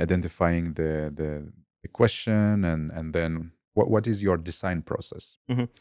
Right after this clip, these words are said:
Speaker 2: Um, this process was, was quite particular because it was in a, in a short term, as always, uh, always all competitions.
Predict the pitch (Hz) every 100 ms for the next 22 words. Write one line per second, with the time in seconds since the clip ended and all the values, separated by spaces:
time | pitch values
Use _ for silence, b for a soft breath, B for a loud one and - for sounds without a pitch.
0 | B B _ 131 127 - - 123 120 147
1 | - - 160 - 156 - - 127 127 -
2 | - 120 - 131 - - - 131 - 143
3 | 143 131 120 117 117 113 - 110 - 113
4 | 113 - 117 113 - 117 113 - 117 113
5 | 110 104 107 107 104 - - 113 110 107
6 | 110 113 113 107 113 - 110 - - -
7 | 110 107